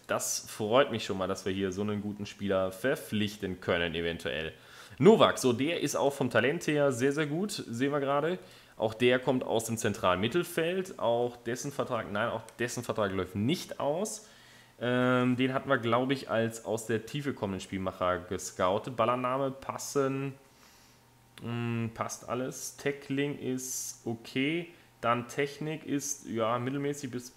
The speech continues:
prächtig. Und, äh, Entscheidung, gut, aber das hätte auch, der passt auch besser auf die andere Position, sehe ich hier. Ähm, wobei Nervenstärke ist auch bei zwölf, ohne Ball ist bei zwölf, dann ist Stellungsspiel bei sechs.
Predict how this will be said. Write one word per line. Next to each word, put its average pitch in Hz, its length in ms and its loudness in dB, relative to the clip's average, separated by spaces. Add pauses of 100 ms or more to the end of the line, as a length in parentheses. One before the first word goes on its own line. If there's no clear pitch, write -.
prächtig. 143 640 -8
Und, 107 280 -10
äh, 107 160 -4
Entscheidung, 123 560 -8
gut, 127 180 -8
aber 107 180 -8
das 113 240 -8
hätte 123 220 -4
auch, 110 220 -6
der 117 160 -6
passt - 260 -4
auch 117 160 -2
besser 123 300 -2
auf - 160 -8
die 107 160 -6
andere 113 260 -2
Position, 95 640 -8
sehe 95 140 -6
ich 98 80 -10
hier. 110 300 -6 (1080)
Ähm, 101 560 -2
wobei 98 240 0
Nervenstärke 110 840 -2
ist - 80 -8
auch 104 160 -4
bei 113 180 0
zwölf, 123 720 -2
ohne 120 240 0
Ball 110 380 -2
ist - 400 -8
bei 113 220 -2
zwölf, 127 920 -4
dann 113 160 -2
ist 110 140 -6
Stellungsspiel 139 1000 -2
bei 123 380 -2
sechs. 107 520 -8